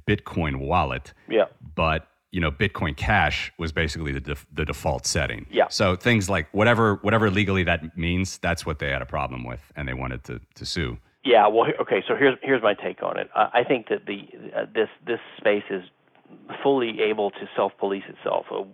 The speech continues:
Speaker 2: and there should be no, look, I'm against all I P law, patent and copyright, but also trademark law. Trademark law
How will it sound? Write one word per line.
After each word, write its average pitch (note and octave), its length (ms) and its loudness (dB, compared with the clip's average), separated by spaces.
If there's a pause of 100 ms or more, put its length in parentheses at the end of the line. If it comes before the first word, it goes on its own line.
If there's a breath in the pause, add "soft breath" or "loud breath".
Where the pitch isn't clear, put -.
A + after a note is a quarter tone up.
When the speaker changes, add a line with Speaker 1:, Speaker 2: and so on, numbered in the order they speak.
Speaker 2:
and G2 380 -2
there A2 200 0
should G#2+ 120 -6
be F#2 120 -6
no, G2+ 380 0 (480 loud breath)
look, - 160 8 (200)
I'm C#3+ 160 6
against C3+ 340 2
all A#2 260 6
I G#2+ 120 6
P E3 220 0
law, G2 260 6
patent A#2+ 320 0
and G#2+ 100 -8
copyright, G#2+ 440 2
but A2 100 0
also A#2 360 4
trademark A2 560 -2
law. G2 280 4 (480 loud breath)
Trademark D#3+ 640 8
law B2 520 10